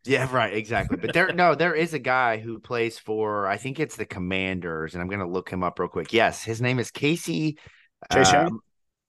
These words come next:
Speaker 1: Toohill. I'm gonna probably pronounce that wrong. Um, but he reminds me a lot. When I was watching the, the Commanders, very, very small amount yesterday on the Red Zone channel, he had a couple of sacks,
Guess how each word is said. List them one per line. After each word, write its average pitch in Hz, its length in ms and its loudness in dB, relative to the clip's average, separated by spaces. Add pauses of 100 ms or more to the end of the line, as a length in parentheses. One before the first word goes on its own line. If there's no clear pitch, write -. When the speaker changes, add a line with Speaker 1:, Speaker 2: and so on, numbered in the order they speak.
Speaker 1:
Toohill. 170 560 6 (140)
I'm 104 100 -6
gonna 113 120 0
probably 123 200 0
pronounce 110 320 0
that 110 160 2
wrong. 123 320 2 (420)
Um, 104 420 0
but 104 160 0
he 151 480 2
reminds 120 460 2
me 107 360 0
a 95 160 -2
lot. 92 300 -2
When 98 100 -4
I 95 40 0
was 98 120 -4
watching 107 280 0
the, 101 260 -2
the 98 100 -6
Commanders, 101 580 -2 (100)
very, 117 380 2 (140)
very 143 240 4
small 101 420 0
amount 92 300 -2
yesterday 95 360 -2
on 92 120 -2
the 87 40 -6
Red 92 160 -2
Zone 92 160 -4
channel, 90 460 -6 (640)
he 117 100 -2
had 110 80 6
a 95 40 2
couple 95 240 0
of 90 80 -2
sacks, - 460 0